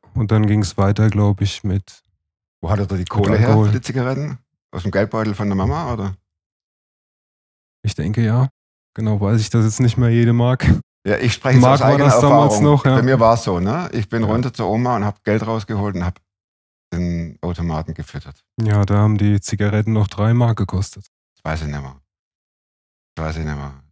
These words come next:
Speaker 2: Ich glaube, ja, ein Zweier und ein Einer, richtig?
Speaker 1: Jo.
Speaker 2: Okay. Und dann seid ihr irgendwo im Wald und habt geraucht, oder?
Speaker 1: Genau,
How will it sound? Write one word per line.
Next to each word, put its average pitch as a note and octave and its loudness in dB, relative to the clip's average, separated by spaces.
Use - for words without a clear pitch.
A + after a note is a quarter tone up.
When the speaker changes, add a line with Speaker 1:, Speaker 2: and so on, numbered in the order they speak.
Speaker 2:
Ich F2 -16
glaube, F2+ -4
ja, E2+ -2
ein E2 -6
Zweier E2+ -6
und F2+ -4
ein F2 -4
Einer, D2+ -6
richtig? E2+ -8
Speaker 1:
Jo. G#2+ -2
Speaker 2:
Okay. D#2 -8
Und E2+ -6
dann F2+ -6
seid F#2+ -6
ihr F#2+ -4
irgendwo F2+ -4
im E2+ -4
Wald F#2+ -4
und G2 -8
habt F#2 -8
geraucht, - -10
oder? G#2+ -8
Speaker 1:
Genau, D#3 2